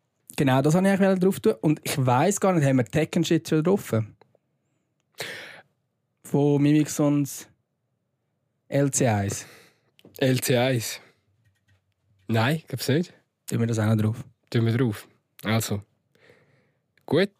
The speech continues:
Speaker 2: Dann von mir kommt noch, nein, von mir kommt nichts. Wenn du zwei drauf tust, muss das für die Woche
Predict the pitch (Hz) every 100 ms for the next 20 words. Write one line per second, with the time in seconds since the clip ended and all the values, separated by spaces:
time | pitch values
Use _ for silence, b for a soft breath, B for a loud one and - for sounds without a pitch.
0 | - - _ _ _ _ _ _ _ _
1 | _ _ _ - 123 123 117 - 123 120
2 | 135 127 127 101 120 120 120 123 120 120
3 | _ _ _ _ b b b b b b
4 | b b b b _ _ _ - 101 98
5 | 113 117 98 101 95 - - 110 202 -
6 | 139 123 117 123 101 101 - - - -
7 | 104 - - - 95 92 - 90